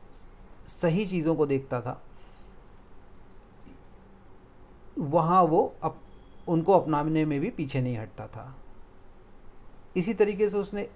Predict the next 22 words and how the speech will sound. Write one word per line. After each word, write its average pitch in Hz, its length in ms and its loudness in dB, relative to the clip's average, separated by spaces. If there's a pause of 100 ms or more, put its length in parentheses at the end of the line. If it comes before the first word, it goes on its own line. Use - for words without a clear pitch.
ईरानी 165 320 6
त्यौहार 165 320 4
नौरोज 147 440 2
को 139 140 0
भी 147 200 -2 (560)
अपने 143 220 -2
यहाँ 143 180 0
जगह 135 300 0
दी। - 200 -4 (240)
नौरोज 143 460 2
एक 156 140 -2
पारसी 135 320 4
त-, - 160 -8
त्यौहार 123 460 0
है, - 140 -8 (580)
और 160 160 6
जैसा 147 260 4
कि 139 400 -4 (100)
आपको 135 240 0 (360)
ज्ञात 156 300 2
होगा 147 220 4
कि 196 220 -6